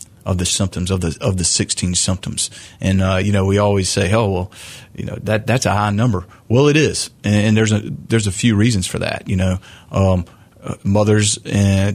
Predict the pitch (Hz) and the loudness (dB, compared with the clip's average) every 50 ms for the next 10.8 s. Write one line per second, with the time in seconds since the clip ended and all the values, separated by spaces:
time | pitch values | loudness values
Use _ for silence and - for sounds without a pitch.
0 | - 104 113 107 - - 107 104 101 - - 98 92 82 87 92 90 90 92 110 | -2 -2 -2 0 2 2 2 2 2 0 0 -2 -2 -2 -4 -2 -2 -2 -2 -2
1 | 131 131 - - _ - - - 104 104 104 - - 101 101 101 101 101 101 104 | -4 -4 -8 -18 _ -8 -2 0 0 0 0 0 0 0 0 2 2 0 0 0
2 | - - 113 92 90 92 92 104 - - - - 87 90 90 - - 110 107 101 | 0 0 0 2 0 -2 -4 -8 -16 -14 -10 -8 -6 -6 -8 -6 -6 -4 -4 -4
3 | - 98 - - 95 92 90 85 87 90 87 92 95 104 - - - - - - | -2 -4 -2 -2 -2 -2 -2 -2 -4 -4 -4 -4 -4 -6 -8 -12 -20 -14 -12 -12
4 | - - - - - - 95 92 92 92 92 - - - - - - - 98 101 | -12 -12 -16 -8 -4 0 2 2 2 0 -2 -6 -14 -20 -20 -14 -4 -2 0 0
5 | 104 107 104 - - 107 104 98 98 98 92 - - 98 95 95 92 - - _ | 0 0 -2 -4 -4 -2 -2 -2 -2 -2 -4 -4 -4 -2 -2 -2 -4 -6 -10 _
6 | - - _ - - 110 - - - 117 110 107 107 101 98 - - - - - | -20 -16 _ -2 -2 0 0 0 0 2 2 4 2 2 0 -2 -6 -10 -6 -2
7 | 104 98 - - - - 107 104 101 101 - - 120 110 117 107 95 92 95 95 | -2 -2 -2 -4 -6 -4 -2 0 0 0 0 0 -2 -2 -2 -2 -2 -2 -2 -2
8 | 92 90 90 - - - - - - - _ _ - - 180 90 - - 120 101 | -2 -4 -6 -8 -12 -14 -16 -20 -20 -20 _ _ -14 -8 -8 -8 -6 -4 -2 0
9 | 95 101 - 104 95 95 92 95 90 92 92 90 87 90 - - 87 92 92 107 | 0 0 0 0 -2 0 0 0 -2 -2 -2 -2 -2 -4 -4 -4 -4 -2 -2 -4
10 | 101 95 - 107 95 95 92 92 90 87 90 90 90 90 92 101 | -6 -6 -4 -2 0 2 2 0 0 0 0 -2 0 0 -2 -2